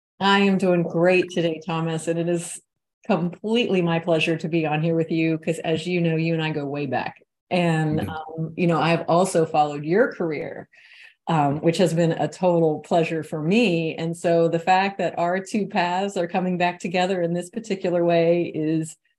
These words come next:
Speaker 1: so gratifying to me. So thank you for the invitation to be here today.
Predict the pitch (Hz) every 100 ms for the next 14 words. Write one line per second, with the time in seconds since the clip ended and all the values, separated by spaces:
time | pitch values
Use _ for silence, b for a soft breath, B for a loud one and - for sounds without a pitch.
0 | _ - - 226 226 208 165 151 135 -
1 | 131 117 147 - - - 170 170 254 262
2 | 208 190 170 170 160 160 156 170 156 156
3 | 170 - - - - -